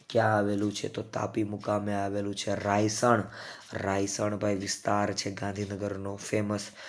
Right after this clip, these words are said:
ચક્કરબાગ તો ચક્કરબાગ જૂ, બરોબર, ચક્કરબાગ અથવા ચક્રાબાગ આવું લખેલું છે તો એ જુનાગઢ ખાતે આવેલું છે. મીઠાપુર દેવભૂમિ દ્વારિકા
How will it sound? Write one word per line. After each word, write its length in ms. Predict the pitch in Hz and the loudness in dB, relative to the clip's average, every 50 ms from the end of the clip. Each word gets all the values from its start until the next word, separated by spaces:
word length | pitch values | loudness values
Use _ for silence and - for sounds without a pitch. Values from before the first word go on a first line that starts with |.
| - - - - - _ | -14 -14 -16 -18 -8 _
ચક્કરબાગ 760 | - 123 117 - - - - 123 113 107 107 107 107 104 104 - - | 0 0 0 0 0 4 4 6 6 6 6 4 4 2 0 -4 -8
તો 100 | - 104 | -8 -8
ચક્કરબાગ 760 | 98 - - - - - 117 110 104 107 107 110 110 110 107 | -6 -6 -6 -8 -4 0 0 2 4 6 6 6 6 4 2
જૂ, 400 | 104 - - 117 113 110 104 101 - - - - - _ - - | 0 -2 -2 0 2 2 2 0 -2 -8 -18 -20 -20 _ -12 -8
બરોબર, 280 | - 113 110 113 110 | -6 -4 -2 -2 -4
ચક્કરબાગ 800 | 113 110 - - - - - _ - 110 107 - 107 107 104 - | -4 -4 -6 -6 -6 -6 -12 _ -4 -4 -2 -2 -2 -4 -4 -6
અથવા 240 | 107 107 - - - - - | -6 -8 -8 -10 -8 2 2
ચક્રાબાગ 640 | - - - - 117 113 113 104 104 101 101 101 | 2 2 4 2 0 2 2 2 2 2 2 2
આવું 180 | 113 117 120 117 | 2 2 2 2
લખેલું 400 | 113 110 - - 107 104 107 107 | 0 0 0 -4 -4 -2 -2 -4
છે 240 | 104 - 107 107 - - - - - - - - - | -4 -6 -8 -10 -12 -14 -14 -14 -14 -14 -14 -10 -6
તો 80 | - | -4
એ 140 | - - 107 | -2 0 -2
જુનાગઢ 560 | 95 - - 107 104 107 104 98 110 107 107 | -2 -2 -4 -2 -2 -2 0 0 -2 -2 -2
ખાતે 400 | 104 107 - 113 107 - - 104 | -4 -4 -4 -6 -4 -4 -4 -4
આવેલું 420 | 104 107 104 101 104 104 101 104 104 | -4 -4 -4 -4 -4 -4 -6 -6 -6
છે. 180 | - - - | -6 -6 -6
મીઠાપુર 840 | 104 101 104 110 110 110 110 - 117 113 110 113 117 117 113 110 107 - - - - - - - _ | -6 -4 -2 -2 -2 -2 2 4 4 4 4 4 4 4 4 2 0 -2 -8 -14 -16 -16 -18 -16 _
દેવભૂમિ 520 | 117 110 117 113 110 107 110 110 107 107 104 | 0 4 4 4 4 4 0 -2 -2 -2 -4
દ્વારિકા 600 | 101 107 107 104 104 107 104 - 110 107 104 | -2 -2 -2 -2 -2 -4 -2 0 0 0 0